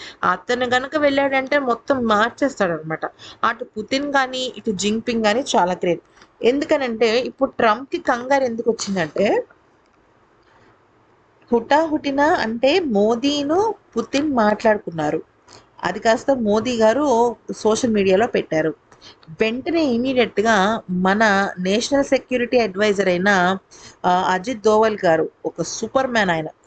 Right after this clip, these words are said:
ఆయన వెళ్ళి మాస్కోకి వెళ్ళిపోయారు. ఆయన డైరెక్ట్గా వెళ్ళిపోయి అక్కడ పుతిన్ని కలవడం జరిగింది.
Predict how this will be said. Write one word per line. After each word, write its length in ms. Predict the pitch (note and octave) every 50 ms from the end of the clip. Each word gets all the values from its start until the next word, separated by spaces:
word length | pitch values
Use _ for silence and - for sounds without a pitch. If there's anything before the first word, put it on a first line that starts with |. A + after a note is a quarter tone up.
| _ _ _ _ _
ఆయన 420 | - D#3+ D#3+ E3 G3 A3+ B3+ C4 C4
వెళ్ళి 300 | B3 A#3+ A#3 B3+ C#4+ D#4
మాస్కోకి 680 | C4+ B3 A3 G#3+ A3+ B3+ C4+ - - - F4 E4+ F4
వెళ్ళిపోయారు. 340 | D#4+ D4 C#4+ D4 C#4+ C4 A#3
ఆయన 160 | G#3 F#3+ F3+
డైరెక్ట్గా 440 | E3+ F3 F3 F#3 G3 - G#3+ - A3+
వెళ్ళిపోయి 500 | G#3+ G3+ G3 G3 - G#3+ G#3 G#3+ A#3+ D4+ G#4+ A#4 - _ - - _ _ -
అక్కడ 320 | - G#3 - - - F4 F#4+
పుతిన్ని 440 | F#4 - B3 - - C4+ C4+ C4 A3+
కలవడం 400 | A#3 G3+ G3 F#3+ G3 A#3 A#3+ A3
జరిగింది. 500 | G3+ F#3 D3+ D3 D#3 D3+ D3+ D#3+ D#3+